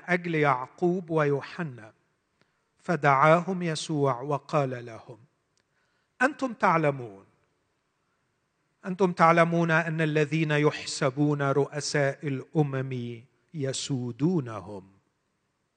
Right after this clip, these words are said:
وأن عظماءهم يتسلطون عليهم،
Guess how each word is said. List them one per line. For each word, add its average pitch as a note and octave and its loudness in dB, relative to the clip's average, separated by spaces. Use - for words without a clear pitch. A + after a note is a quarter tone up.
وأن A#3+ 2
عظماءهم A3 2
يتسلطون D#3 -2
عليهم، A#2+ -4